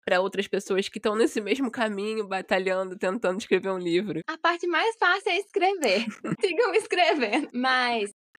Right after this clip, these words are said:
Speaker 2: o mercado, não é que o mercado é saturado, é que a gente tem dois tipos de editoras no Brasil, né? A gente tem as prestadoras de serviço, que elas vão tá ali pra vender o produto dela, que é a diagramação, a revisão,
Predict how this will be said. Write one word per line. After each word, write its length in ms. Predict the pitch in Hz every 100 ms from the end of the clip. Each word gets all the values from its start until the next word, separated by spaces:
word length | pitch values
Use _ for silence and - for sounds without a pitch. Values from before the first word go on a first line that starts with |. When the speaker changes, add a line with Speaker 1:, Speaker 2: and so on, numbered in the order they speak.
| _
Speaker 2:
o 60 | 254
mercado, 680 | 269 302 - 262 240 240 - _ -
não 120 | 294
é 60 | 508
que 80 | 427
o 20 |
mercado 320 | 320 294 226
é 60 | 240
saturado, 640 | 233 233 277 220 165 165
é 100 | 202
que 120 | 247 262
a 60 |
gente 240 | 285 277 -
tem 160 | 269
dois 200 | 269 320
tipos 340 | - 339 330 302
de 60 |
editoras 600 | 269 285 - 262 247 254
no 140 | 262 233
Brasil, 440 | 240 247 240 175
né? 100 | 170
A 40 | 202
gente 160 | 233
tem 160 | 233 240
as 100 | - -
prestadoras 600 | 262 269 247 220 226 226
de 80 |
serviço, 580 | 233 269 302 208 262 -
que 80 | -
elas 240 | 247 247 240
vão 220 | 240 247
tá 240 | 269 254
ali 320 | 294 233 185 170 _ _ _ -
pra 260 | 349 - - 233
vender 420 | 294 311 269 285
o 100 | 480
produto 460 | 392 240 226 233 220
dela, 420 | 214 254 240 202
que 140 | 269
é 40 | 240
a 60 |
diagramação, 1080 | 233 233 214 208 208 214 247 - 277 254 226
a 40 | 202
revisão, 1040 | 196 185 233 233 202 247 247 240 233 254